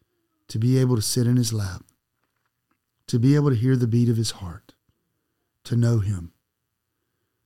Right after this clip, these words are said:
to know him beyond anything that a word describes,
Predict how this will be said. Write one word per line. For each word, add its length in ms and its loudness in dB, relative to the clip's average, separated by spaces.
to 100 -2
know 240 4
him 340 2
beyond 760 0
anything 840 2
that 160 -2
a 40 0
word 500 0
describes, 1000 -6